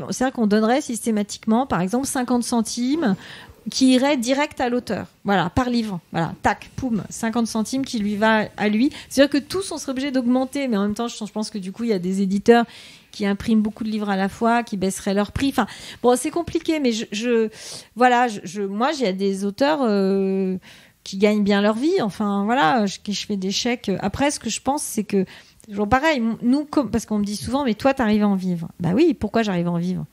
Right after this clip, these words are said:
Parce que j'en fais entre dix et quinze. Si toi, t-, t'en fais dix ou quinze dans l'année, tu vas vivre beaucoup mieux que moi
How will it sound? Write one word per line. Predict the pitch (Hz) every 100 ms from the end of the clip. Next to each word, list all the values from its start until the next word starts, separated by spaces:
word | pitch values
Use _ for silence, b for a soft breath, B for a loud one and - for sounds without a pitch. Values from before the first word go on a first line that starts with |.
| _
Parce | -
que | 170
j'en | 175
fais | 196
entre | 185 180
dix | 170 170
et | 233
quinze. | 339 359 202 - B B B B
Si | - 202
toi, | - 302
t-, | - 202
t'en | - 202
fais | 226
dix | 208 202 -
ou |
quinze | 208 214 202
dans | 185
l'année, | 180 220 349
tu | -
vas | 180 175
vivre | 240 311 -
beaucoup | 170 190 - 180
mieux | 175
que | 247 -
moi | 359 349